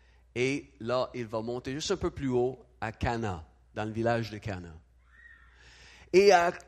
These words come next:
C'est probablement quelqu'un de proche, quelqu'un qui est dans la famille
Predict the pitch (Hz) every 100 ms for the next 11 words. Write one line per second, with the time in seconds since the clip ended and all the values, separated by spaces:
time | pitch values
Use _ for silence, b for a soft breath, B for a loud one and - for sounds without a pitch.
0 | - - - _ - - 170 - 156 190
1 | 226 214 175 - 160 151 170 175 180 156
2 | 127 - - 131 165 - - 120 147 -
3 | 127 117 117 110 - - 120 120 123 120
4 | 151